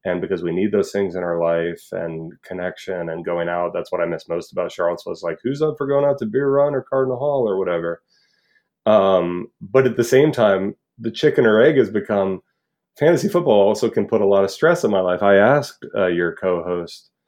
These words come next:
recently, like, "How does it feel being in first?" You know, after I just wanted to change the subject from, like, the ten trades I just rejected. <laughs> And, um, and he was like,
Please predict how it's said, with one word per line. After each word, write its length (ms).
recently, 440
like, 180
"How 100
does 120
it 140
feel 240
being 220
in 120
first?" 460
You 100
know, 340
after 320
I 40
just 200
wanted 220
to 60
change 280
the 60
subject 520
from, 120
like, 220
the 80
ten 280
trades 380
I 140
just 260
rejected. 540
<laughs> 320
And, 480
um, 720
and 720
he 160
was 220
like, 420